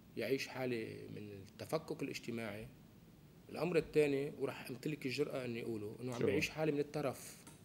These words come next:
Speaker 2: مهم.
Speaker 1: إسرائيل اللي بدل ما تكون عم بترفع سن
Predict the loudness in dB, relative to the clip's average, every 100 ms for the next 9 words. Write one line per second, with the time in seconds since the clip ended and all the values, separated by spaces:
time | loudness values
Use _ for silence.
0 | -16 -4 0 0 -4 -20 -20 -16 -6 -2
1 | 2 6 8 6 2 -10 -18 -20 -20 -20
2 | -18 -6 0 2 4 4 4 2 -2 2
3 | 4 6 4 0 -2 -4 -2 6 6 6
4 | 2 4 2 4 4 0